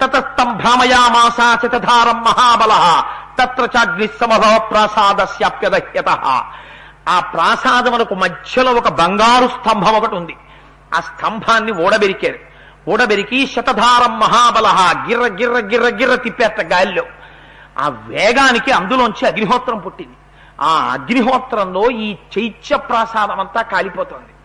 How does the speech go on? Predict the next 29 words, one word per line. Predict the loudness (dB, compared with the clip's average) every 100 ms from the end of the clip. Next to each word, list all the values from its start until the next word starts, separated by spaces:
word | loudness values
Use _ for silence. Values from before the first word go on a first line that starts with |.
| -20 -20 -20 -20 -6
బంగారము, | -4 -2 0 2 4 2 -2 -4
వెండి | -4 -4 -2 -2 -2
అంతా | -2 -6 -4 -4
కాల్వలై | -4 -4 -2 -2 -2 -2 -4
ప్రవహించి | -6 -4 -4 -6 -8 -6
వెళ్ళిపోతోంది. | -6 -4 -2 -2 -6 -12 -20 -20 -20 -12 -4
ఆ | -4
చేతిలో | -4 -6 -2 -2 -2 0 2
పట్టుకున్న | 2 -2 -4 -6 -4 -6
బంగారు | -4 -4 0 2 2 0
స్తంభంతో | -4 -6 -2 -2 -2 0 0
నూరు | 0 -4 -2 -2
మంది | -2 -2
రాక్షసులు | -2 0 0 -2 -8 -4 -4
ఆయన | -4 -6
మీదకి | -8 -8
వచ్చారు. | -8 -4 -4
దానికి | -4 -8 -12
కాపలా | -6 -6 0 0
ఉన్నవారు | 2 0 -4 -6 -10 -20 -20 -20 -20 -12 -12
ఆ |
స్తంభంతో | -12 -18 -12 -10 -2 -2 0 -2
కొట్టి | -4 -10 -10
చంపేశారు. | -10 -12 -14 -16 _ _ -8
ఎగిరి | -4 0 0
మళ్ళీ | 0 -2 -2
తోరణం | 0 0 2 0
దగ్గరికి | 0 -2 -2
వచ్చారు. | -2 -2 -2